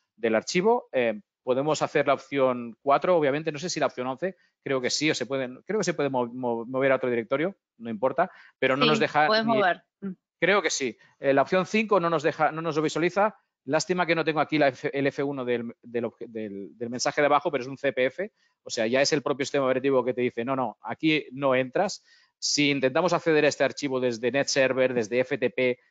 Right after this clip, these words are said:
Speaker 1: desde cualquier servicio, se va a negar, o sea, el propio sistema operativo te dice, "No, esto no, esto es un virus y no puedes replicarte, no lo puedes copiar a otro sitio".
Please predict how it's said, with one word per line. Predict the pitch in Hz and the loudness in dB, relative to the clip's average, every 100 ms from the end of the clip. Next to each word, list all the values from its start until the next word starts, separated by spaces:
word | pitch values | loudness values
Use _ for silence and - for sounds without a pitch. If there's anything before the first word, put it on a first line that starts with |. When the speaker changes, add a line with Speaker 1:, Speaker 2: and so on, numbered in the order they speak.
| _ | _
Speaker 1:
desde | 120 135 143 131 | -4 0 0 2
cualquier | 135 139 - 208 185 | 0 0 0 0 0
servicio, | - 156 156 156 156 147 131 _ _ - | 0 0 2 0 2 2 0 _ _ -4
se | 147 | 0
va | 127 | 2
a | 151 | 2
negar, | 117 120 143 | 2 2 2
o | |
sea, | 127 | -4
el | 120 | -4
propio | 135 | -6
sistema | 131 143 135 | -6 -4 -2
operativo | 127 127 123 | -2 -2 -4
te | |
dice, | 120 127 | -4 -4
"No, | 120 - | -6 -6
esto | 135 - | -10 -8
no, | 127 | -8
esto | 117 123 | -6 -8
es | |
un | 131 | -8
virus | 123 120 113 - _ _ | -4 -4 -4 -10 _ _
y | 120 117 | -8 -4
no | 135 127 | -2 0
puedes | 131 117 117 | 0 0 0
replicarte, | 107 110 120 120 127 | -2 0 0 0 -2
no | |
lo | 113 | -2
puedes | 101 113 - | -2 -6 -6
copiar | 110 110 | -4 -2
a | 104 | -2
otro | 98 | -4
sitio". | - 123 165 | -8 -2 -2